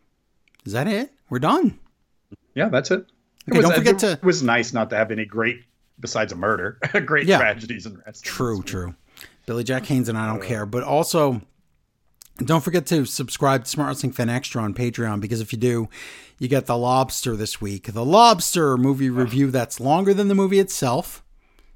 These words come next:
Speaker 1: So you get that.
Speaker 2: Do not just watch the movie.
Speaker 1: Don't sleep
Speaker 2: Don't even
Speaker 1: on The
Speaker 2: think about it.
Speaker 1: Lobster. Watch The Lobster.
Speaker 2: Just watch the movie.
Speaker 1: Well, you can sleep on it if you want, but you might break it.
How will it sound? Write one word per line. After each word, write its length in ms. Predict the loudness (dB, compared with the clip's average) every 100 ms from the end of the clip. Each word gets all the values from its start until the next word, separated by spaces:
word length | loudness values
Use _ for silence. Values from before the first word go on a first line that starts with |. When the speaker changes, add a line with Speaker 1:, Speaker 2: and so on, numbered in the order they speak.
| _
Speaker 1:
So 160 | -14 -8
you 40 |
get 140 | -6 -2
that. 460 | 0 0 -2 _ -6
Speaker 2:
Do 220 | -2 2
not 380 | 4 4 0 -8 -20 -8
just 280 | -6 -6 -8
watch 380 | -4 -4 -4
the 80 | -8
movie. 100 | -4
Speaker 1:
Don't 200 | 0 0
sleep 260 | 4 6 6
Speaker 2:
Don't 0 |
even 100 | 6
Speaker 1:
on 60 | 6
The 60 | 8
Speaker 2:
think 60 |
about 120 | 8 8
it. 80 |
Speaker 1:
Lobster. 240 | 6 0 2
Watch 340 | 4 4 2
The 80 | -2
Lobster. 460 | -2 -2 -4 -8 -10
Speaker 2:
Just 100 | -6
watch 380 | 0 0 -2 -8
the 60 | -8
movie. 380 | -8 -8 -14 _ _ _ _
Speaker 1:
Well, 100 | -4
you 60 | -4
can 80 | -2
sleep 280 | -2 -2
on 120 | -2 -6
it 120 | -10
if 140 | -10
you 60 | -8
want, 360 | -6 -6 -10
but 80 | -10
you 60 | -8
might 200 | -8 -10
break 280 | -10 -10
it. 80 | -14